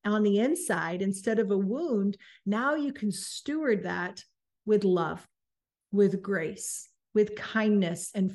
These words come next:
firmness. You're not wishy-washy. You're not emotional. You're not saying it out of exacerbation that, let's say they've been doing it for six months. You don't say anything. You don't say anything. And by the sixth month, it comes out and they now feel like,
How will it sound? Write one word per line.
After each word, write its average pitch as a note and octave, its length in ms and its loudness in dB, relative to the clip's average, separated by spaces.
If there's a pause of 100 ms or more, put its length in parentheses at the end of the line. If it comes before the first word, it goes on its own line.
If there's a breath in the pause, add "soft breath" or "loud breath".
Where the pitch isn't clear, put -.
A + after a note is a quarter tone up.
firmness. F#3 800 0 (420 loud breath)
You're A3+ 100 4
not A#3 240 4
wishy-washy. A3+ 960 2
You're G#3+ 100 0
not F#3 200 0
emotional. A3 600 0
You're G3+ 140 0
not G3 180 -4
saying A3 380 -2
it G#3+ 100 0
out G3 200 -2
of F#3 160 -4
exacerbation G3+ 1120 0 (420 loud breath)
that, G#3 180 0
let's G#3+ 240 0
say A3 460 2
they've G#3+ 180 2
been G#3 160 2
doing G#3+ 320 2
it G#3 160 -6
for G3+ 100 -4
six A#3 380 -4
months. G#3+ 400 0
You G3+ 80 0
don't G3+ 160 0
say G#3+ 160 -4
anything. G#3 300 0
You G3 80 0
don't G3 160 -2
say G#3+ 160 -4
anything. G3+ 340 0
And F#3 100 2
by G3 260 0
the G3+ 220 -4 (340 loud breath)
sixth - 460 -2
month, A3+ 360 2
it - 120 -6
comes A3 300 0
out G#3 300 -2
and G#3 120 -2
they G#3 140 -2
now G#3 240 -2
feel F#3+ 420 -2
like, E3 240 -6